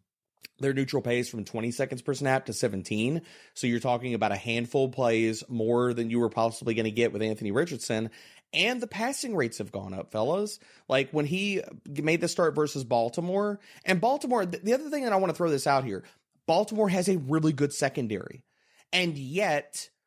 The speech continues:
Shane Steichen had no problems increasing the passing rate, not only overall from fifty-three to fifty-eight percent, but in the red zone from thirty-nine percent to sixty-two percent.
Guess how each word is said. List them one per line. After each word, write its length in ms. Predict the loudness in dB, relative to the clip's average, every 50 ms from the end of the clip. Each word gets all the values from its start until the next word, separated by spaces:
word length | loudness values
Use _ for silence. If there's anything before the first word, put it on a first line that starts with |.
| _ _ _ _ _ _ _ -10
Shane 220 | -4 -2 -2 -2
Steichen 360 | 0 0 0 0 0 0 -2
had 120 | -2 0 2
no 200 | 2 2 2 2
problems 760 | 0 -4 -14 -6 -2 0 2 2 2 2 0 0 0 -2 -4
increasing 760 | -2 0 0 0 -2 -4 -2 -2 0 0 0 -2 -2 -2 0
the 80 | -2 -2
passing 580 | -2 0 2 2 2 2 0 -2 -2 -2 0
rate, 300 | 0 2 2 2 2 0 -4 -10 -20 -12 -6
not 220 | -2 0 2 2 4
only 280 | 2 2 2 0 0 2
overall 640 | 2 2 2 2 2 2 2 2 4 4 2 2
from 200 | 2 0 -2 0
fifty-three 560 | 2 0 0 0 -2 -8 -6 -2 0 2 2
to 80 | 2 2
fifty-eight 520 | 2 0 -2 -2 0 0 2 2 2 0
percent, 400 | -2 -6 -4 -2 -2 -2 -2 -4 -8 -18 -18 -6 0
but 120 | 2 4
in 80 | 4 4
the 80 | 4 2
red 320 | 2 2 2 2 0 0
zone 300 | 2 2 4 4 2 0
from 200 | 0 -2 -4 -4
thirty-nine 880 | -4 -4 0 2 2 2 2 2 0 2 2 2 4 4 4 2 0 -4
percent 640 | -4 -4 -4 -2 0 0 0 0 0 -4 -10 -18 _ _ _ _ -4
to 120 | 0 0 0
sixty-two 800 | 2 2 0 0 0 -2 -4 -2 -2 -2 0 2 2 2 2
percent. 440 | 2 0 -2 -2 0 -2 -2 -2 -4